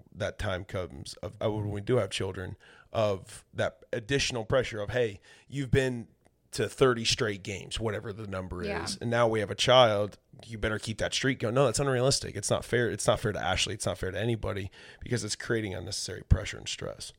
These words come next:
Speaker 2: Yeah, and I think that with our relationship, we really had to work on, especially with me, on what that expectation is because I put it on myself.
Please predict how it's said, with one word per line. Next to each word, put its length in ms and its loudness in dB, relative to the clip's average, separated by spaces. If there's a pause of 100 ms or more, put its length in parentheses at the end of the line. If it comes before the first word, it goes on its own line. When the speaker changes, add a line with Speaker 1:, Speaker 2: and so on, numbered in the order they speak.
(140)
Speaker 2:
Yeah, 300 4
and 160 0
I 160 0
think 400 -2
that 560 0
with 460 0 (100)
our 180 4
relationship, 880 -2
we 300 -2
really 360 0
had 220 -2
to 120 -2
work 240 -4
on, 140 -2
especially 520 0
with 240 -4
me, 720 -4
on 300 -2
what 180 2
that 140 4
expectation 680 -4
is 160 -2
because 260 -4
I 60 4
put 220 0
it 100 -2
on 160 0
myself. 640 -2